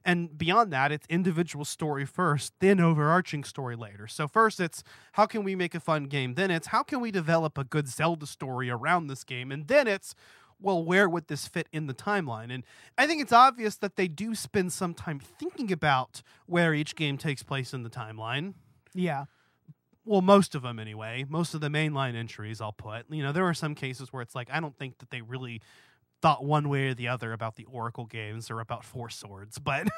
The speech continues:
Speaker 1: <laughs>
Speaker 2: Hell yeah. <laughs>
Speaker 1: But yeah, I love his whole rant about it. It, that's kind of, like, more like my brand of nerd right there. It's an episode that I can actually really jive with.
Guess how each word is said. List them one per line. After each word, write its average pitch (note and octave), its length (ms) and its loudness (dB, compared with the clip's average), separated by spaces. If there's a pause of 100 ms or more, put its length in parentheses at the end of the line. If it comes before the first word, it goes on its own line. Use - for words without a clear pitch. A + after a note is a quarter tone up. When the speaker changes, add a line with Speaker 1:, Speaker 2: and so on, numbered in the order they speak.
(140)
Speaker 1:
<laughs> - 240 -4 (1040)
Speaker 2:
Hell E3+ 200 0
yeah. A#2+ 200 -4 (120)
<laughs> F3+ 120 0 (360)
Speaker 1:
But A#3 300 12
yeah, A3 360 6
I F3+ 100 8
love A#3+ 240 8
his B3+ 160 0
whole A#3 160 4
rant E3 320 2
about E3+ 320 4
it. F#3 220 0
It, D3+ 180 0 (400)
that's F3 220 4
kind F#3+ 240 2
of, F3 100 0
like, D#3 200 0
more D3+ 260 2
like C3+ 180 -2
my D3 280 2
brand C#3 420 -2
of B2+ 120 -6
nerd A#2+ 320 -4
right B2 260 -6
there. C3+ 280 -4 (300)
It's - 80 -18
an D#3+ 80 -2
episode E3 340 -4
that D3+ 100 0
I D3+ 140 4
can D#3 140 -4
actually D3+ 400 -2
really C#3 260 -4
jive B2+ 380 -2
with. G2 440 -20